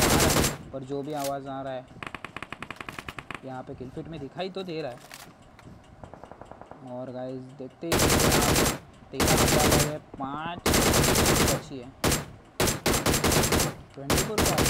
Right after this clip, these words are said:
versus dreams तो हो सकती है। डीएस के दो बंदे अभी भी अपने team के लिए survive कर रहे हैं, दो ही बंदे थे, शायद आज इनके points गिने नहीं जाएंगे, क्योंकि guys टू man standing यहाँ पे किक किया जाता है, गलती से उनको kick करना भूल गए रहेंगे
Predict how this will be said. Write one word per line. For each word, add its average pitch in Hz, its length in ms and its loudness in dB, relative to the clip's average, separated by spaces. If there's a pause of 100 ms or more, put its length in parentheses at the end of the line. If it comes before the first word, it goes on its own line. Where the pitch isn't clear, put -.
(280)
versus 147 240 -6
dreams 156 320 -10
तो 160 100 -8
हो 143 120 -6
सकती - 260 -12
है। 165 80 -6
डीएस 156 320 -8
के 170 80 -10
दो 151 120 -10
बंदे 156 240 -8
अभी 151 220 -8
भी 170 100 -8
अपने 156 200 -12
team 147 160 -10
के 143 80 -10
लिए 147 80 -10
survive 135 340 -10
कर 151 120 -10
रहे 170 120 -6
हैं, 156 80 -10
दो 131 100 -8
ही 170 120 -8
बंदे 160 260 -8
थे, 165 100 -10 (480)
शायद 135 440 -6
आज 131 140 -4
इनके 139 220 -8
points 139 340 -10
गिने 143 240 -8
नहीं 147 240 -8
जाएंगे, 139 300 -6
क्योंकि 139 260 -8
guys 160 220 -4
टू 147 140 -8
man 160 160 -6
standing 156 340 -8
यहाँ 151 180 -4
पे 156 120 -10
किक 151 160 -12
किया 160 220 -2
जाता 156 220 -6
है, 156 100 -8
गलती 143 320 -4
से 175 80 -6
उनको 165 220 -6
kick 160 180 -10
करना 160 260 -4
भूल 147 220 -8
गए 156 160 -4
रहेंगे 151 260 -8